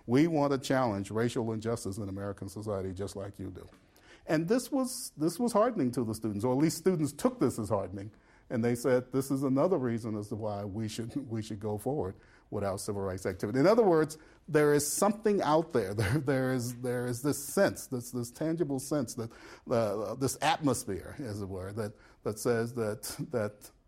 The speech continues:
the political leaders, or at least the political leaders in the Democratic Party,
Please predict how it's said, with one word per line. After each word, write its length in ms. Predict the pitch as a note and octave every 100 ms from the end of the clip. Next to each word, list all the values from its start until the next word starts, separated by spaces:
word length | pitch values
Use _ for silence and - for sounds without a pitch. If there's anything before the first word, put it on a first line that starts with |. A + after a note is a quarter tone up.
| _
the 80 | G#2+
political 720 | - - B2 D#3 G3 - D#3
leaders, 340 | D#3 D3+ G#2
or 80 | A#2+
at 60 | D3+
least 160 | F3+
the 60 | B2
political 380 | D3+ D#3 D3 C3+
leaders 360 | C#3 C3+ B2
in 100 | B2
the 80 | A2+
Democratic 540 | A2+ B2+ B2 C3 A2+ B2+
Party, 340 | G3 D3